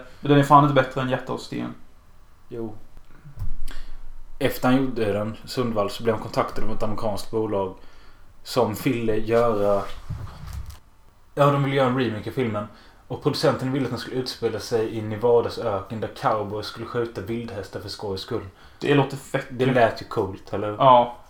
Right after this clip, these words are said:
Speaker 2: Men Kjell Sundvall var först positiv till idén, men ändrade sig när han fick kännedom om handling.
Speaker 1: Mhm. Jag har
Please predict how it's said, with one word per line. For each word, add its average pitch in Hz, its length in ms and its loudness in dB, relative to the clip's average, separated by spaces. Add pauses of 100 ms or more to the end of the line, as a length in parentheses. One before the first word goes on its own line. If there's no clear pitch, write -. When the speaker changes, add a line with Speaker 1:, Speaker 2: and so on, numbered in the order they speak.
(120)
Speaker 2:
Men 117 440 -4
Kjell 123 200 -4
Sundvall 113 680 0
var 123 120 -4
först - 360 -2
positiv 120 360 -6
till 117 160 -8
idén, 107 340 -4
men 120 120 -6
ändrade 104 260 -4
sig 110 160 -8
när 107 100 -4
han 101 100 -10
fick - 160 -14
kännedom 98 500 -8
om 90 60 -8
handling. 95 380 -12 (1400)
Speaker 1:
Mhm. 127 1000 -6 (1600)
Jag 131 220 6
har 127 100 8